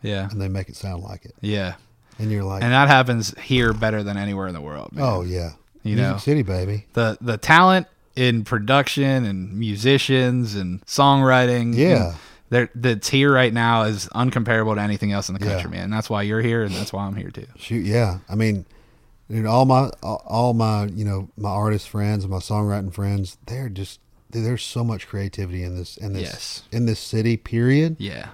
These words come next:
Speaker 2: But I feel like, and I could be wrong, and correct me if I'm wrong, I feel like there's a new generation of just enormous crea-, like, just crazy creativity.
Speaker 1: Yeah.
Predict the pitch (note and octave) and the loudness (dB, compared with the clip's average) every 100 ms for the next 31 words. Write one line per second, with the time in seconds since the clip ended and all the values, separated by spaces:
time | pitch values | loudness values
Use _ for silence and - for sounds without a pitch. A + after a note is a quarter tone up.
0 | - C3 B2 C3+ - F3 E3 D3+ B2 - | -2 2 4 4 2 4 4 2 0 -8
1 | _ _ _ _ - B2 B2 - E3+ C#3+ | _ _ _ _ -6 0 0 4 4 4
2 | A#2+ C3 A#2 G#2+ - C3+ A2+ G2 G2+ G2 | 4 4 4 2 0 -2 -2 -4 -4 -2
3 | F#2+ G2 G2+ G2+ D3 D3 C3 _ _ A#2 | -2 -4 -6 -4 0 2 0 _ _ -2
4 | A2 A2 A2 A#2+ G#2+ A#2+ A2+ G2+ G#2+ G#2 | 0 0 2 2 2 0 0 0 0 -2
5 | G#2+ F#2 F2 - - G2 F#2+ F#2 - - | -4 -6 -8 -10 -6 -4 -4 -6 -10 -20
6 | _ _ _ _ _ _ _ _ _ _ | _ _ _ _ _ _ _ _ _ _
7 | _ _ _ _ _ _ C3 A#2+ - - | _ _ _ _ _ _ -2 -2 -2 -10
8 | - _ _ _ _ _ _ _ _ _ | -20 _ _ _ _ _ _ _ _ _
9 | _ _ _ _ - B2 A2+ B2 C3+ A#2+ | _ _ _ _ -8 -2 2 4 4 2
10 | - B2 A2+ G#2+ - B2+ A#2 - - C#3+ | 0 -4 -2 -2 -6 -4 -6 -6 -2 0
11 | C3+ B2 - A#2 G#2 A2 F2+ D#2+ F2 - | 2 -2 -2 -2 -2 -4 -6 -8 -12 -14
12 | - G#2+ G#2 F#2+ | -10 -6 -6 -8